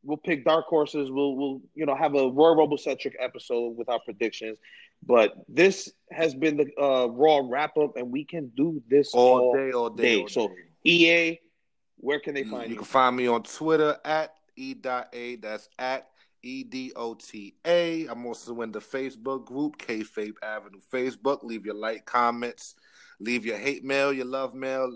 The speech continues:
Speaker 2: Send it all in there, or send it, uh, send it to me on my D Ms or on Twitter. I'll answer. I answer all of, all of our fans back, and, and it is what it is. You already know. This is what we do at Kayfabe Ave.
Speaker 1: Yeah.
Speaker 2: Talk to him, A J.
Speaker 1: <laughs>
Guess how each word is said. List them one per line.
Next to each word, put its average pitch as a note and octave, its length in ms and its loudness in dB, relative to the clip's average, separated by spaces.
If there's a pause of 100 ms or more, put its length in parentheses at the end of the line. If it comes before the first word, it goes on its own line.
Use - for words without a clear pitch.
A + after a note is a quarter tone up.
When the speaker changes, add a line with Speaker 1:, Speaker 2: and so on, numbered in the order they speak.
(140)
Speaker 2:
Send A#2+ 260 -12
it A#2+ 80 -8
all A#2 220 -6
in A2+ 180 -14
there, D3+ 320 0
or C3 100 0
send B2 280 -10
it, A#2+ 100 -10
uh, A#2 180 -10
send A#2+ 280 -8
it A#2 120 -6 (520)
to A#2+ 80 -10
me C#3+ 280 -6
on C3 120 -2
my A#2 140 -6
D A#2 220 -14
Ms D3+ 300 -4
or A#2 240 -6
on G#2+ 60 -14
Twitter. C3 480 -4 (160)
I'll A2+ 180 -10
answer. B2 380 -12
I B2+ 180 -10
answer B2+ 240 -10
all C3 300 0
of, B2 160 -6
all C3 200 -4
of A#2+ 100 -10
our B2 200 -6
fans B2 300 -10
back, A#2+ 320 -6 (720)
and, G#2+ 240 -10
and G#2 440 -14
it G#2+ 140 -4
is A#2+ 180 -2
what C3 120 -2
it C3+ 80 0
is. E3 160 0
You F3 80 2
already E3+ 300 2
know. D3 220 -6
This C#3+ 120 -10
is D3 80 -16
what D#3 160 -6
we D3+ 80 -4
do E3+ 240 -2
at D3+ 80 -6
Kayfabe C#3 500 -6
Ave. B2+ 340 -4 (120)
Speaker 1:
Yeah. A#2 60 -4 (220)
Speaker 2:
Talk D#3 340 -8
to C3+ 120 -10
him, C3 100 -14
A C3+ 140 -4
J. C3+ 320 -4
Speaker 1:
<laughs> E3+ 80 -4